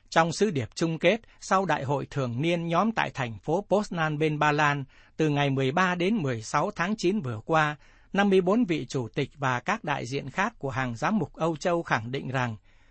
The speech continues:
"Trước tiên chúng tôi muốn bày tỏ sự gần gũi với Đức Thánh Cha Francisco, cầu nguyện cho Ngài và biết ơn Ngài vì sứ điệp quý giá mà Ngài đã gửi đến đại hội này, cũng như vì đã triệu tập vào tháng hai năm tới."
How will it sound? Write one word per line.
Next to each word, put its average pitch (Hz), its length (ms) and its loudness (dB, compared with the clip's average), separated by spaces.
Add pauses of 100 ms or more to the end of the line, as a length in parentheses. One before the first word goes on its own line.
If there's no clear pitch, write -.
(240)
"Trước - 240 0
tiên 185 240 4
chúng 220 200 2
tôi 185 180 2
muốn 196 260 0
bày 131 220 0
tỏ 117 220 -2
sự - 220 -6
gần 127 220 0
gũi 156 220 -2
với 196 160 -2
Đức 214 180 -4
Thánh 202 200 -2
Cha 165 220 2
Francisco, 156 760 -2 (400)
cầu 151 180 4
nguyện 143 300 0
cho 208 180 4
Ngài 135 380 0 (220)
và 127 240 0
biết 180 220 0
ơn 196 260 0
Ngài 123 360 -2
vì 135 180 0
sứ 220 220 -2
điệp 151 200 -2 (100)
quý 180 180 0
giá 165 320 -2 (300)
mà 139 140 0
Ngài 131 260 2
đã 185 180 -2
gửi 135 220 -4
đến 147 260 -4
đại 139 200 -2
hội 135 220 -6
này, 127 280 -2 (420)
cũng 220 200 4
như 196 280 6 (220)
vì 135 140 0
đã 160 200 -2
triệu 151 220 -2
tập 127 300 -4
vào 120 260 -2
tháng 190 160 -4
hai 175 220 -2
năm 170 220 -4
tới." 165 360 0